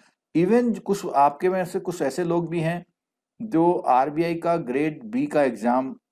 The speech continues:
ऑफिसर ग्रेड बी का एग्जाम देना चाहते हैं, देते हैं,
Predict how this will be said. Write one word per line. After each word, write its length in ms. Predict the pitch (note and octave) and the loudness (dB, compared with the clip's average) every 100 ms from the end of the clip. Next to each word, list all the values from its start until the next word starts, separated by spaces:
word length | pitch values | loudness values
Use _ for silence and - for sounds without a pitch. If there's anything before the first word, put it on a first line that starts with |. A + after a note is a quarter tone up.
| _ | _
ऑफिसर 380 | A#2+ A#2 C3+ D3 | -4 -4 -4 -4
ग्रेड 320 | A#2+ B2+ C3 A2 | 0 0 0 -2
बी 120 | B2 | -2
का 140 | C3 | -2
एग्जाम 360 | A#2+ G#2+ A2+ A2 | -2 -2 -2 -2
देना 240 | G#2 G#2 | -4 -6
चाहते 340 | G#2 F#2+ F#2 G2+ | -6 -6 -6 -8
हैं, 140 | G2 | -8
देते 340 | F2+ A2 - G#2 | -6 -8 -6 -6
हैं, 280 | G2 G2 | -6 -10